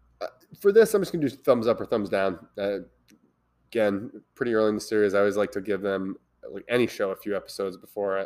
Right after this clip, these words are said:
I'm super critical or, or judgy. Uh, with that being said, there's always exceptions. Sometimes it's so bad in the first episode, you just,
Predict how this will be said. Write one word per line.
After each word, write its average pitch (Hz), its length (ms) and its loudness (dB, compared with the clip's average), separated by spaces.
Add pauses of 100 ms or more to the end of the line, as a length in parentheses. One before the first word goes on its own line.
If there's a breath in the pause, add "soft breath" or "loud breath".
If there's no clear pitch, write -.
(120)
I'm 95 160 -12
super - 260 -14
critical 104 400 -6
or, 98 300 -4
or 101 80 -4
judgy. 98 460 -2 (500)
Uh, 95 80 0
with 98 100 2
that 107 140 6
being 101 120 -2
said, 104 280 0
there's 95 300 -8 (760)
always 92 180 -4
exceptions. 127 540 2
Sometimes 110 400 0
it's 90 100 -12
so 120 140 2
bad 120 340 6
in 95 280 -10
the - 60 -16
first 131 240 -2
episode, 131 460 0
you 104 80 -6
just, 110 240 -8